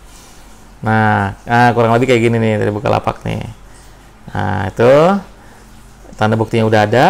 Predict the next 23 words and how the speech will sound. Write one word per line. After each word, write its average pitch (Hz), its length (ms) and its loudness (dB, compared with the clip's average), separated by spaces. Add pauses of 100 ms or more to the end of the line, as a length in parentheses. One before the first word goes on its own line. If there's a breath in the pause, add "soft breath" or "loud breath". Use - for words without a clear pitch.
(140)
oke. 170 400 0 (560 loud breath)
Terus - 240 -6
masuk - 160 -2
lagi 202 240 0
ke - 80 -2
Samsat 190 320 0
Online 196 320 0
nih, 196 80 2
lihat 190 260 4 (220)
bener 160 320 0
gak 208 160 4
udah 151 160 0
terbayar 156 400 2
apa 196 80 -4
belum, 180 400 0 (160)
ya 120 160 0
kan? 180 120 0 (680 loud breath)
Nah, 101 400 -6
masuk, 120 560 -2
dia 110 240 0
klik 110 240 -6
mulai 101 240 -4
lagi. 123 400 -6